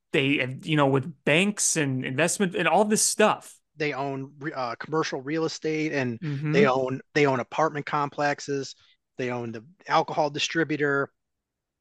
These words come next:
Speaker 2: Like, they've owned, they've got their hands in a lot of businesses.
Speaker 1: Yeah.
Speaker 2: Um,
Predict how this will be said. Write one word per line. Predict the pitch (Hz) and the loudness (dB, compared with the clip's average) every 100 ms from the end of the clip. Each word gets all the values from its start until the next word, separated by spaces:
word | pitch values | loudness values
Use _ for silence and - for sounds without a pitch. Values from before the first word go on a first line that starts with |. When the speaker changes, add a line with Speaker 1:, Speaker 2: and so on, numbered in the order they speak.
| _ | _
Speaker 2:
Like, | 180 147 | -10 -4
they've | 160 170 | -2 -2
owned, | 156 165 156 151 | -4 -6 -8 -6
they've | 156 | -2
got | 170 147 | 0 -2
their | 147 | -4
hands | 131 135 123 | -8 -8 -8
in | |
a | 110 | -2
lot | 117 127 | 2 2
of | 117 | 2
businesses. | 113 120 117 120 113 - - - | -4 -8 -12 -12 -12 -14 -10 4
Speaker 1:
Yeah. | 165 135 - _ _ _ _ _ _ _ _ - | 4 4 -4 _ _ _ _ _ _ _ _ -6
Speaker 2:
Um, | 135 127 123 117 | -2 0 -2 -8